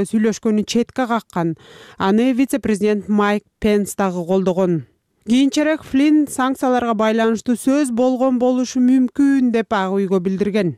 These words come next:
Флинн вице-президент Пенстен элчи Кисляк менен байланышы жөнүндө туура эмес маалымат берген үчүн кечирим сураганын Fox News каналы кабарлаган. Америка Кошмо Штаттарынын президентинин кеңешчиси Конуэй телеканалдардын бирине берген маегинде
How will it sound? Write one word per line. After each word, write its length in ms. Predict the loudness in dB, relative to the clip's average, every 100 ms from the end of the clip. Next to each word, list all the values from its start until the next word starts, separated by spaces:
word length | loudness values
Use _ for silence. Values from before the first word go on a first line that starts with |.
| _ _ -16 -2
Флинн 340 | 2 4 4
вице-президент 920 | 2 -2 -4 -4 -4 -2 0 0 -2
Пенстен 580 | -2 -2 -2 -2 0 0 0
элчи 380 | -2 0 -2
Кисляк 420 | -2 -2 0 0 2
менен 220 | 0 2
байланышы 540 | 0 2 2 0 -2
жөнүндө 320 | 0 2 0 -2
туура 320 | 0 0 2
эмес 220 | 0 0
маалымат 400 | 0 0 0 -2
берген 420 | -2 0 0 0
үчүн 220 | -2 -2
кечирим 340 | 0 0 0 0
сураганын 540 | 0 -2 0 0 0 -4 -16 -20 -12
Fox 400 | -2 -2 -2 0
News 320 | 2 2 0
каналы 400 | -2 0 0 -2
кабарлаган. 720 | 0 0 0 -2 0 -2 -2 _ _ _ _ _
Америка 380 | 0 0 0 -2
Кошмо 240 | -2 -2 -2
Штаттарынын 640 | -2 -4 -2 0 2 0 0
президентинин 1000 | 0 0 0 0 -2 -2 0 2 0 0
кеңешчиси 800 | 0 0 -2 -2 -4 -2 -2 -2
Конуэй 600 | 0 0 2 2 0 -2
телеканалдардын 800 | -2 -2 0 0 0 0 0 0
бирине 320 | 2 2 4 2
берген 300 | 0 -2 0
маегинде 480 | 0 0 -2 -4